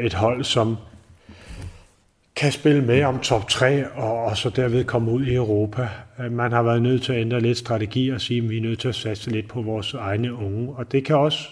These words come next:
det kan også gå godt. Øh,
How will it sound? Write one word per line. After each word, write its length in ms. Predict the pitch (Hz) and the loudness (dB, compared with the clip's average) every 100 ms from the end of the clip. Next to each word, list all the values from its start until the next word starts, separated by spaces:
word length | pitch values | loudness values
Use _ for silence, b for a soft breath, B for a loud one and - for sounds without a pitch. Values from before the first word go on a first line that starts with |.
| - - | -12 -8
det 120 | 131 | -2
kan 100 | 147 | 0
også 160 | - | 0
gå 200 | - 143 | 2 2
godt. 340 | 123 113 123 - b b b b b b b b - | 2 0 -2 -6 b b b b b b b b -6
Øh, 540 | 123 107 101 98 101 | -4 -2 0 -2 -2